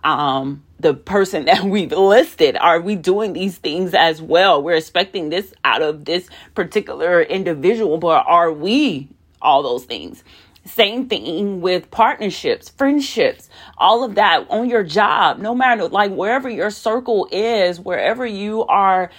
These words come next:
um, spending your time giving of yourself, it's the same thing. You're expecting this, that, and the other from other people, but are you being that for them too? So I think it's important that we carry that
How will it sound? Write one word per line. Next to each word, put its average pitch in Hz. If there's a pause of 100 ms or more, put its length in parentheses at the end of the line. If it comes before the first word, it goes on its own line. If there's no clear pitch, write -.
(220)
um, 175
spending 233
your 175
time 202
giving 226
of 170
yourself, 160
it's 202
the 220
same 226
thing. 214 (240)
You're 202
expecting 208
this, 214
that, 196
and 208
the 147
other 220
from 185
other 254
people, 220
but 190
are 196
you 220
being 208
that 175
for 190
them 190
too? - (320)
So 165
I 180
think 220
it's 202
important 202
that 175
we 208
carry 196
that 180